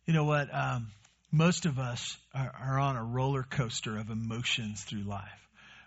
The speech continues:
We're, we're up or we're down, and there should be,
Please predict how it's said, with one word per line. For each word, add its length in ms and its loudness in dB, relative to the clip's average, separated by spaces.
We're, 240 2
we're 220 2
up 360 4
or 80 0
we're 140 0
down, 560 4
and 180 -2
there 120 0
should 280 0
be, 360 2